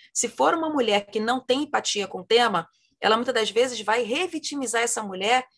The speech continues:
e o efeito é muito pior, porque ela não espera isso. Quando ela espera que a mulher entenda, se coloque no lugar dela e essa mulher, de repente, não tem o perfil pra aquilo e não a atende da forma como ela precisa e merece, não é? Então, a gente sempre fala dessa questão. Então,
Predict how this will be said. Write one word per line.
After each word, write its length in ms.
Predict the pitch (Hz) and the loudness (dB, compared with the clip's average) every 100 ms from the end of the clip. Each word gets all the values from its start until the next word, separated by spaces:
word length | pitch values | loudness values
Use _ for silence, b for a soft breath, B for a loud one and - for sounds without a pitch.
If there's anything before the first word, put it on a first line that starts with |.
| b b - | b b -2
e 80 | |
o 60 | 233 | 2
efeito 480 | 233 - 277 302 269 | 2 2 -4 -2 -4
é 40 | |
muito 320 | 247 285 - | -4 -6 -6
pior, 360 | - 247 208 202 | 0 4 4 4
porque 220 | 196 - 214 | -2 -4 0
ela 140 | 220 | 2
não 160 | 226 294 | 0 -4
espera 420 | - 226 220 220 | -2 -2 0 0
isso. 220 | 185 - | -4 -6
Quando 140 | 185 | -6
ela 80 | 190 | -6
espera 440 | 190 - 202 202 B B B - | -4 2 4 2 B B B 0
que 80 | 202 | 0
a 40 | |
mulher 340 | 196 196 196 | 2 2 2
entenda, 440 | 202 - 202 190 175 | -2 -2 2 2 0
se 140 | - | -4
coloque 360 | 202 190 247 247 | -2 2 0 -2
no 60 | |
lugar 280 | 214 208 202 | -6 -4 -4
dela 200 | 202 226 | -4 -6
e 40 | 240 | -6
essa 180 | 240 | -8
mulher, 220 | 226 214 208 | -6 -4 -2
de 100 | 208 | -4
repente, 300 | 208 208 214 | -6 -8 -8
não 80 | |
tem 120 | 196 202 | -2 0
o 80 | |
perfil 300 | 202 190 196 | 0 -2 -4
pra 120 | 196 175 | -2 -2
aquilo 300 | - 226 233 B B | 2 2 2 B B
e 80 | 226 | 0
não 220 | 220 220 | 2 4
a 80 | 202 | 4
atende 340 | 196 202 202 | 2 -4 -4
da 100 | 196 | -8
forma 300 | 196 190 185 | -6 -4 -4
como 140 | 190 175 | -4 -2
ela 140 | 185 | -4
precisa 480 | - 180 - 202 202 | -4 -6 -4 -2 -2
e 40 | |
merece, 540 | 202 196 147 135 - - B B - | -2 -2 -2 -2 -6 -8 B B -6
não 80 | 160 | -2
é? 140 | 170 | 0
Então, 400 | 170 175 185 202 B _ - | 0 0 0 -2 B _ -8
a 40 | |
gente 180 | 190 180 | -6 -2
sempre 260 | 208 220 | -2 -2
fala 260 | 226 202 202 | 0 2 2
dessa 220 | 208 214 | 0 -4
questão. 320 | 233 226 180 | -4 -2 -2
Então, 240 | 185 226 | 0 0